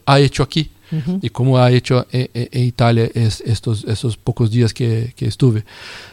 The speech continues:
Speaker 1: Eh, hacemos esta coordinación que puede generar, eh, cu-, eh, cuestiones, bueno, aportes buenos in-, a, a la interna, ¿no? A-, al interno de, del movimiento,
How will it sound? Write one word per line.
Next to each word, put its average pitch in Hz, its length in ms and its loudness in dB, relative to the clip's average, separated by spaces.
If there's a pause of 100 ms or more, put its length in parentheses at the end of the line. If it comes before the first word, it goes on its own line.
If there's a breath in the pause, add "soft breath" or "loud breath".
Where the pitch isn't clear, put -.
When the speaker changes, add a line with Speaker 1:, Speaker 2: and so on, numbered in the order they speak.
(120 loud breath)
Speaker 1:
Eh, 113 500 0
hacemos 135 320 2
esta 123 220 2
coordinación 120 600 2
que 117 140 -4
puede 110 880 0
generar, 110 580 -2 (600)
eh, 110 200 -8
cu-, - 160 -14
eh, 113 360 -6 (100)
cuestiones, 120 500 -2 (160)
bueno, 117 280 0 (380)
aportes 120 520 -2
buenos 139 380 0
in-, 139 180 0 (260)
a, 127 160 4
a 123 200 2
la 120 80 4
interna, 131 520 4
¿no? 156 240 4
A-, 110 240 -2
al 107 100 -4
interno 127 400 0
de, 117 160 0
del 110 140 0
movimiento, 120 560 4